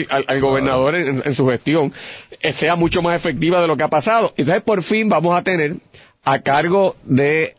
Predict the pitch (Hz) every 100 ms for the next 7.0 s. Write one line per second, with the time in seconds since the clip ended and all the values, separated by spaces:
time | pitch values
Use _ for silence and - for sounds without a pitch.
0 | - 131 131 123 127 117 113 131 127 139
1 | 160 160 147 127 120 127 139 131 131 147
2 | 151 156 160 165 165 160 151 156 185 -
3 | 87 78 104 113 127 120 120 120 123 123
4 | 120 131 143 147 160 165 - - - -
5 | 156 185 190 180 180 190 185 180 - _
6 | _ - 135 - 123 139 180 202 226 240